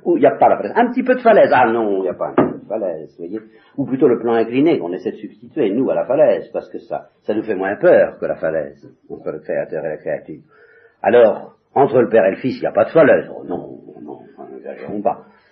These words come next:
Bon, il y a une petite pente douce qui fait que la cote,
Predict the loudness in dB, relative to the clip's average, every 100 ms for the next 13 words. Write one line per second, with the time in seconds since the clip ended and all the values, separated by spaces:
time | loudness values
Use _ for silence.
0 | _ 0 4 6 6 2 0 -4 -8 -4
1 | 0 2 0 -6 -8 -6 -8 -10 -6 -6
2 | -2 -2 -4 -14 _ 0 2 0 0 -8
3 | -20